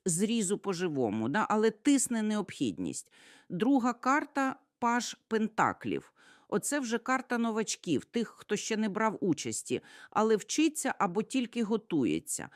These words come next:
Вона прямо каже: так, у фронтову систему поступово будуть залучатись ті, хто ще не воював, але через навчання, підготовку поступово. Не всіх одразу, не хаотично.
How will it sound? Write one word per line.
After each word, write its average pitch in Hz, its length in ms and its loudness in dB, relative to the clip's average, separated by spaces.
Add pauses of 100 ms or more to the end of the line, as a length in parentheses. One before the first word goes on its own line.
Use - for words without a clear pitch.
(320)
Вона 233 280 2
прямо 247 380 0
каже: 208 500 -2 (300)
так, 226 420 2
у - 60 0
фронтову 220 560 0
систему 254 600 2
поступово 240 920 0 (280)
будуть 214 400 0
залучатись 220 800 -2
ті, 226 200 -4
хто - 220 -4
ще 190 280 -2
не 190 160 2
воював, 170 720 0
але 151 240 2
через 143 360 -2
навчання, 240 640 -2 (380)
підготовку 196 800 -2 (760)
поступово. 120 720 -2 (320)
Не 233 120 4
всіх - 340 0
одразу, 92 560 -2
не 196 140 2
хаотично. 120 720 -4